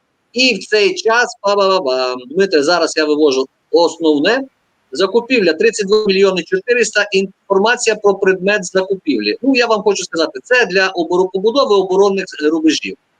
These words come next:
Але що саме цікаве, місто Мирноград, Донецька область, значить, надання послуг, увага, тридцять перше грудня двадцять четвертого року. Тобто, якийсь ідіот вирішив, що в грудні місяці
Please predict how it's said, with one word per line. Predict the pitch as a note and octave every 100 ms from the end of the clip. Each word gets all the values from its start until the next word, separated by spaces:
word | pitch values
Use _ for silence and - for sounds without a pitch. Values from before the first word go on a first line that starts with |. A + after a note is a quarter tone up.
| _ _
Але | G3 B3
що | - E4
саме | D#4+ D4 C4+
цікаве, | A#3+ G#3+ D#3 C3 B2+ - _ _ _
місто | A3+ D4+ C#4
Мирноград, | A#3+ A#3 G#3+ F3 F3 D3
Донецька | E3 E3 D#3 -
область, | G3 C#4+ D4+ C4+ A#3+
значить, | A3 A#3 A#3 A3 -
надання | F#3+ G3 G3 F3 -
послуг, | B3+ C#4 C#4 C4 - _
увага, | F3+ F#3 G3 D3+ B2 -
тридцять | A3 A3+ G3 F3+
перше | G3 F#3+ F#3
грудня | E3 B3+ A#3 A#3
двадцять | F3 G3 G3+ -
четвертого | _ F#3 F3+ E3
року. | D3 A#2+ G#2
Тобто, | G#3+ G#3+ A3 G3+ - _ _ _ _
якийсь | D#4+ D4 E4 C#4+
ідіот | G3+ G#3+ F3 E3 F3
вирішив, | E3+ E3 D#3+ G3+ A3 _ _ _ _
що | _ -
в | G#3
грудні | F#3+ C#4+ B3+ A#3+
місяці | G#3+ A3 A#3+ A#3 C4+ D4